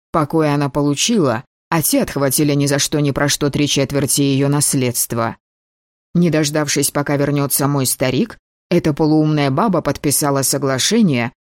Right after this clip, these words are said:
самое нелепое из всех, которое когда-либо заключалось на свете. Один росчерк пера обошелся ей в полмиллиона. «Заметьте, господин лейтенант»,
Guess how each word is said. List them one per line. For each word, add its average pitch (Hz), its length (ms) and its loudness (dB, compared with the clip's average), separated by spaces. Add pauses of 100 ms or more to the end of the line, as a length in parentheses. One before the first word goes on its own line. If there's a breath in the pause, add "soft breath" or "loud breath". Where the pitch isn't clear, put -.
(180)
самое 160 400 2
нелепое 151 420 2
из 139 140 2
всех, - 280 0
которое 143 380 0
когда-либо 143 520 0
заключалось 139 720 0
на 143 140 0
свете. 120 680 -2 (440)
Один 147 340 0
росчерк 135 500 -2
пера 143 280 0
обошелся 135 580 0
ей 131 220 2
в 123 100 -8
полмиллиона. 131 1000 0 (1040)
«Заметьте, 139 640 0
господин 143 580 -2
лейтенант», 139 800 -2